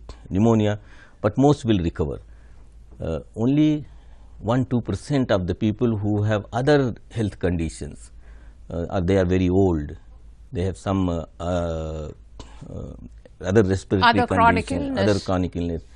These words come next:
Speaker 1: they are at the risk. Uh,
Speaker 2: So are you saying that senior citizens are at, uh, risk,
Speaker 1: Yeah,
Speaker 2: if
Speaker 1: most
Speaker 2: not
Speaker 1: of
Speaker 2: high risk?
Speaker 1: Yeah,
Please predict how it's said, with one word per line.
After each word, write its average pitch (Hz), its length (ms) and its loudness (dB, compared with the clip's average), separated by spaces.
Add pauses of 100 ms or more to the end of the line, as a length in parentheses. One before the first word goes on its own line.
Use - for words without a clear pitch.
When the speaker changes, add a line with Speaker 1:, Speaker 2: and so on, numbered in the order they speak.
(320)
Speaker 1:
they 147 240 6
are 123 160 4
at 87 160 0
the 87 60 0
risk. 85 400 -4
Uh, - 680 -14
Speaker 2:
So - 200 0
are 226 280 0
you 302 160 4
saying 330 320 2
that 294 160 0
senior 285 340 0
citizens 254 600 -4
are 233 220 6
at, 226 280 -6
uh, 196 720 -4
risk, 254 200 -2
Speaker 1:
Yeah, 80 160 0
Speaker 2:
if - 80 -10
Speaker 1:
most 98 240 0
Speaker 2:
not 240 140 4
Speaker 1:
of 95 60 2
Speaker 2:
high 240 280 2
risk? 247 400 -8
Speaker 1:
Yeah, 85 240 -2